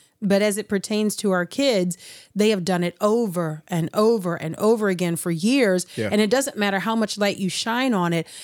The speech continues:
Speaker 1: It's almost as if, to me, that it's not a valuable fight to people. You know,
Speaker 2: Yeah.
Speaker 1: that the kids, "Oh, it's, maybe it's not that bad."
Speaker 2: Yeah,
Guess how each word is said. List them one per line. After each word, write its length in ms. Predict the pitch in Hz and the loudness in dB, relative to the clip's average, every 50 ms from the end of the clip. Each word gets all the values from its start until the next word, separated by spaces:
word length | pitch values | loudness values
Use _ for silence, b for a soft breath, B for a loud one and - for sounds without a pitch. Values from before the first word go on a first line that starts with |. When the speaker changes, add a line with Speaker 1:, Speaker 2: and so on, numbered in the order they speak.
| B B | B B
Speaker 1:
It's 160 | 226 226 - | -2 -2 -2
almost 460 | 277 269 311 330 339 330 302 - - | -2 -2 0 0 0 0 0 -2 -2
as 160 | - 202 180 190 | -2 -2 -2 -2
if, 160 | 190 185 - - | -2 -4 -4 -6
to 120 | - - | -6 -2
me, 480 | 220 214 220 220 208 170 151 156 165 B B B B B B B B | 0 0 2 2 2 0 0 -2 -6 B B B B B B B B
that 300 | 202 180 196 196 196 196 | -2 0 0 0 0 -2
it's 180 | 208 - - | -4 -4 -4
not 360 | - 196 196 190 208 220 233 - - | -4 -2 -2 0 0 0 -2 -2 -4
a 40 | 190 | -6
valuable 600 | 175 165 160 185 180 196 202 190 185 165 175 160 | -4 0 2 2 2 2 2 0 0 -2 -2 -4
fight 640 | - - - - 190 180 185 165 - - - - - - | -6 -8 -4 -2 0 0 0 -2 -4 -8 -12 -12 -12 -10
to 120 | - 180 | -10 -10
people. 500 | - - - 156 147 - 143 - - - - | -8 -4 -4 -4 -4 -4 -6 -8 -8 -10 -8
You 260 | - 113 113 110 196 | -6 -2 0 4 4
know, 160 | 202 202 196 196 | 4 6 4 2
Speaker 2:
Yeah. 80 | 190 | 2
Speaker 1:
that 200 | 202 190 165 - | 0 0 0 0
the 100 | - 190 | -2 -4
kids, 340 | 180 - - 254 240 214 190 - | -2 -2 0 2 2 2 0 -2
"Oh, 160 | - 220 214 | -2 0 0
it's, 200 | 202 196 190 - | 0 0 -2 -4
maybe 640 | - 208 214 190 - 226 220 226 226 220 196 220 185 | -4 -4 -4 -4 -2 0 0 0 2 0 0 0 0
it's 160 | 170 - - | -2 -2 -4
not 320 | 190 185 180 175 151 - | -6 -4 -4 -4 -6 -6
that 260 | 165 165 151 - - 160 | -4 -4 -4 -4 -4 -4
bad." 360 | 160 135 131 127 131 151 - _ - | -4 -4 -4 -6 -10 -14 -16 _ -2
Speaker 2:
Yeah, 480 | 139 147 151 135 123 117 113 113 - | 0 0 2 0 0 -2 -4 -4 -6